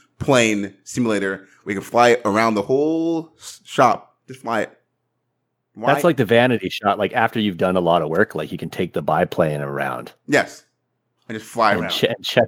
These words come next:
Speaker 2: out what you've made. Totally.
Speaker 1: Look, look at that. Yeah, that right there is my factory for gummy bears. That right there is a river. That right there is a gumdrop station. Like, all, I just fly over everything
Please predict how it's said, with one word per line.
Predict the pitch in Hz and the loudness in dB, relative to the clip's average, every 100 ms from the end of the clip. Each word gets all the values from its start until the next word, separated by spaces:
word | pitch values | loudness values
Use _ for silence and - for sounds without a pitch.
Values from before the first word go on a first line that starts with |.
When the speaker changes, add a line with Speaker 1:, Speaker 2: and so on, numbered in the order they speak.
| - | 2
Speaker 2:
out | 110 | 0
what | 101 101 | 0 0
you've | 98 82 | -2 -2
made. | 90 98 78 - _ | -2 0 -2 -10 _
Totally. | - 147 131 71 - _ | -2 0 0 -6 -14 _
Speaker 1:
Look, | 170 | -12
look | 196 | -8
at | 107 | -6
that. | 90 _ _ | -8 _ _
Yeah, | 190 117 - - | 0 0 -2 -4
that | 135 165 | 0 2
right | 165 | 2
there | 165 | -2
is | 151 | -2
my | 139 | 0
factory | 156 147 151 139 | 0 0 0 -2
for | - 123 | 0 0
gummy | 123 143 | 0 0
bears. | 151 117 | 0 -2
That | 95 | -2
right | 101 95 | -2 0
there | 107 | 0
is | 98 | 2
a | 104 | 0
river. | 92 90 107 143 - - | 0 0 0 0 -2 -10
That | 92 143 | 0 2
right | 147 120 | 2 0
there | 131 131 | 0 0
is | 123 | 0
a | 127 | -4
gumdrop | 107 - 147 110 92 | -4 -4 0 0 0
station. | 98 90 87 | -6 -8 -8
Like, | 78 - - | -14 -8 -2
all, | 107 113 | 0 0
I | 107 | -2
just | 98 | -6
fly | - 92 98 | -12 -6 -4
over | 104 104 | -2 -2
everything | 95 78 71 | -4 -8 -16